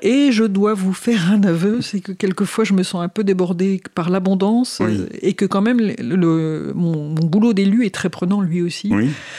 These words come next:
Speaker 1: Et donc quelquefois ça, ça déborde un petit peu, là je dois le reconnaître.
Speaker 2: <laughs> D'accord. Mais bon, euh, donc vous, vous traitez de l'actualité, c'est-à-dire des, euh, vous faites souvent aussi des comptes rendus de conférences, de
Speaker 1: Oui.
Speaker 2: congrès, de choses comme
Speaker 1: Oui,
Speaker 2: ça.
Speaker 1: oui, oui,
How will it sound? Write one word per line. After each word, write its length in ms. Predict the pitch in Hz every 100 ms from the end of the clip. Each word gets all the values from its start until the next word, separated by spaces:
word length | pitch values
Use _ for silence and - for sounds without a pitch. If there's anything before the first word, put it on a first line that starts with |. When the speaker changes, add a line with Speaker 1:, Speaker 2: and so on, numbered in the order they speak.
| - - - -
Speaker 1:
Et 80 | 170
donc 220 | 208 226
quelquefois 380 | 185 185 190 214
ça, 80 | 190 -
ça 160 | - 185
déborde 320 | 185 196 190
un 80 | 165
petit 140 | -
peu, 160 | 175 208
là 120 | 185
je 140 | 175 156
dois 120 | 160
le 40 |
reconnaître. 500 | 156 151 - 160 - - - - -
Speaker 2:
<laughs> 1600 | - 156 - - - - - - - - 202 185 156 131 - 104
D'accord. 300 | 113 92 80 - -
Mais 140 | 113 120
bon, 260 | 147 120 - 87
euh, 440 | 113 107 101 87 - - - _ -
donc 160 | 127 160
vous, 140 | 143 151
vous 140 | 117 165
traitez 280 | - 165 156
de 80 |
l'actualité, 640 | 123 117 120 107 - 147 160
c'est-à-dire 380 | 156 120 123 -
des, 60 |
euh, 160 | 90 107
vous 140 | 101
faites 200 | 104 123
souvent 320 | 120 - 139 139
aussi 280 | 120 165
des 100 | 139
comptes 280 | 107 151 143
rendus 340 | 131 123 127 135
de 100 | -
conférences, 920 | 127 117 - 113 117 120 123 127 110
de 60 | 175
Speaker 1:
Oui. 100 | 170
Speaker 2:
congrès, 500 | 110 101 104 113 120
de 100 | 107
choses 200 | - 98
comme 160 | 98 98
Speaker 1:
Oui, 60 |
Speaker 2:
ça. 240 | 170 135 165
Speaker 1:
oui, 120 | 180
oui, 80 | 160